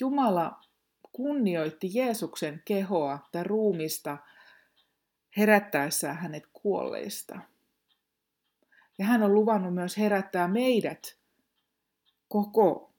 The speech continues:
ei vaan niinku, a, koko meidänkin kehomme tai ruumiimme, niin se on aika iso kunnianosoitus Jumalalta meidän kehollemme.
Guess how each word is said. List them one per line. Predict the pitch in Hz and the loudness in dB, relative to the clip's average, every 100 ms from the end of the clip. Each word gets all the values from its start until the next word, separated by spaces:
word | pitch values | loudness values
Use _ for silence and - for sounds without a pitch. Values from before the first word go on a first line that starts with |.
| _ - | _ -2
ei | 220 180 | 0 0
vaan | 180 165 175 _ _ _ - | -2 -4 -8 _ _ _ -16
niinku, | 160 - 165 | -12 -10 -8
a, | 196 202 - 190 - - _ _ | -6 -6 -8 -20 -20 -20 _ _
koko | - 240 226 202 | -4 -2 0 2
meidänkin | 214 220 180 156 - 156 - - | 2 2 0 -4 -8 -10 -12 -6
kehomme | 180 175 - - | -2 -2 -2 -6
tai | 151 151 | -6 -6
ruumiimme, | 151 147 135 139 143 165 - - _ _ _ _ - | -6 -6 -8 -10 -12 -14 -20 -20 _ _ _ _ -14
niin | 151 147 - _ - | -12 -12 -16 _ -8
se | - 208 | 0 0
on | 165 156 - - _ | 0 -4 -14 -20 _
aika | 202 220 214 170 147 - _ _ _ _ _ _ _ | -2 0 0 -2 -4 -10 _ _ _ _ _ _ _
iso | 226 262 262 196 | -4 -2 -2 -6
kunnianosoitus | - 202 190 165 147 127 160 170 151 139 151 - - _ _ - | -4 -4 -2 -4 -8 -8 -12 -8 -10 -10 -16 -18 -20 _ _ -10
Jumalalta | 175 175 151 143 - 143 | -6 -6 -6 -10 -10 -10
meidän | 147 143 143 147 - | -8 -8 -10 -14 -10
kehollemme. | 180 165 165 143 - - 101 190 | -8 -6 -6 -8 -10 -12 -12 -12